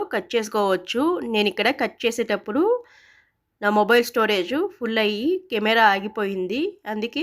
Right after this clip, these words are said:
కట్ చేసే వీడియో చూపించలేకపోయాను. ఇలా అన్నీ స్క్వేర్ షేప్‌లో కట్ చేసుకోవాలి. అచ్చము మనం పల్లీ చిక్కీ తింటున్నట్టే ఉంటుంది,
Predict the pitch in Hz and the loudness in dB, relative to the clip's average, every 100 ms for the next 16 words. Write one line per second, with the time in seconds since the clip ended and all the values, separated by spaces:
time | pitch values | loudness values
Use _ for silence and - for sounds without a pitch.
0 | 427 392 208 - 220 226 196 190 220 294 | -6 -4 -6 -4 -4 -2 0 0 2 2
1 | 349 247 233 226 208 185 190 185 180 185 | 0 -4 -8 -4 0 0 0 0 0 0
2 | 285 415 - _ _ _ _ - 214 202 | 0 -2 -8 _ _ _ _ -4 2 4
3 | 196 208 262 381 480 - _ _ _ _ | 4 0 0 0 0 -6 _ _ _ _
4 | _ _ _ - - 214 214 233 208 220 | _ _ _ -20 -6 -2 0 0 -2 0
5 | 294 403 415 _ _ _ _ _ 208 233 | 0 0 -8 _ _ _ _ _ -8 -4
6 | 214 - 196 185 185 233 320 370 381 _ | -4 -4 -4 -2 0 0 0 -2 -10 _
7 | _ _ _ _ 277 - 254 240 247 349 | _ _ _ _ -4 0 0 2 0 -2
8 | 403 - _ _ - 196 208 208 202 233 | -4 -12 _ _ -6 -4 -2 -2 0 0
9 | 247 220 - 285 294 214 214 220 220 220 | -2 -8 -6 -6 -6 -6 -4 0 -2 2
10 | 233 202 208 190 185 240 | 0 0 -2 -4 -4 -2